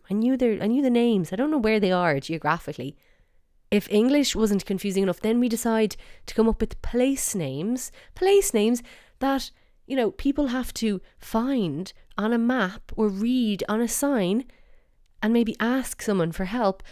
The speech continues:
But they look at it and they see, they, they hear from someone, English, that they're going to somewhere called Loughborough,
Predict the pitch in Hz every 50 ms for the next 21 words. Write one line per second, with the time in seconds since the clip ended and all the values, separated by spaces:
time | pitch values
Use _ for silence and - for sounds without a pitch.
0 | - - - - - 330 302 - 311 311 320 381 392 - 254 202 208 254 - -
1 | - - - _ _ _ _ _ _ - - 277 269 285 277 254 - - 294 294
2 | 285 277 254 - - - _ _ _ - 233 214 151 208 247 233 - - 285 302
3 | 302 254 262 285 269 - - - 254 247 233 - 240 226 214 214 247 277 302 -
4 | - - - 226 226 233 226 214 233 226 - - 196 214 220 - 208 214 202 -
5 | - 220 220 214 - 220 - - 202 208 214 247 277 262 - - - - 165 151
6 | 139 151 233 262